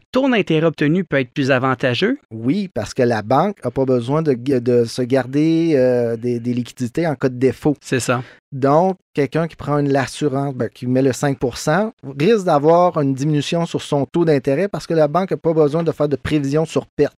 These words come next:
Speaker 2: qu'on
Speaker 1: OK.
Speaker 2: appelle.
Speaker 1: OK. Nous, en fait, dans le domaine, là, du courtage, euh,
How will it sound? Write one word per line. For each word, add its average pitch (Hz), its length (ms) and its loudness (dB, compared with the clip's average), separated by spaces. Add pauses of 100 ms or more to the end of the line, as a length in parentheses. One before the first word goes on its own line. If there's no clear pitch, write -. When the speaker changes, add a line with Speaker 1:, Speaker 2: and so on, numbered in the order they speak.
Speaker 2:
qu'on 131 140 -6
Speaker 1:
OK. 170 180 0
Speaker 2:
appelle. 95 200 0 (280)
Speaker 1:
OK. 208 140 0 (760)
Nous, 254 200 4
en 247 140 2
fait, 220 200 -2
dans 160 120 2
le 156 80 0
domaine, 165 480 2
là, 170 340 0
du 127 140 -10
courtage, 156 800 -2
euh, 127 340 0